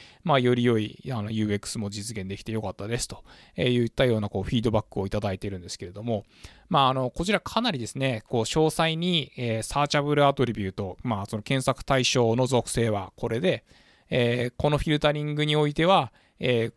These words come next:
この属性をファセットにしてとか、えーと、デートタイムフィルターをこういうふうにして使ってみたいなところを、えっと、詳細に解説してくださっていて、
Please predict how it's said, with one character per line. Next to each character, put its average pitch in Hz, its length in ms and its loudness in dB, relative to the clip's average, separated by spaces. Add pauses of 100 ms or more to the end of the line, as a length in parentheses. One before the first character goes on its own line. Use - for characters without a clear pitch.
こ - 160 0
の 151 100 4
属 143 220 2
性 139 220 4
を 127 80 6
フ - 100 0
ァ 127 60 4
セ 120 80 -2
ッ 110 40 -2
ト 104 200 -8
に 95 80 -8
し - 80 -4
て 107 160 -4
と 101 120 -12
か、 - 240 -12 (440)
え 127 220 2
ー - 20 0
と、 113 180 -4
デ 131 140 0
ー 127 40 0
ト 131 100 -6
タ 127 120 0
イ 123 60 0
ム 120 80 -2
フ 127 100 -6
ィ 127 60 -2
ル 110 80 -2
タ 104 140 -2
ー 107 40 2
を 131 180 4
こ 135 120 0
う - 20 2
い 117 40 0
う - 20 -6
ふ 123 40 -2
う 117 40 0
に 101 160 -8
し - 160 -8
て 101 100 -10
使 - 180 -8
っ 98 80 -2
て 117 220 -2
み 107 100 -4
た 98 120 -8
い 92 40 -10
な 92 80 -12
と - 100 -14
こ 160 120 0
ろ 151 140 6
を、 - 100 -6
え - 40 -10
っ - 20 -16
と、 110 100 -6
詳 123 180 -2
細 117 200 0
に 101 160 -4
解 110 240 -2
説 107 300 -4
し - 80 -2
て 107 100 -4
く 110 100 -4
だ 101 60 -2
さ 104 120 0
っ - 60 -6
て - 140 -12
い 90 60 -16
て、 151 240 0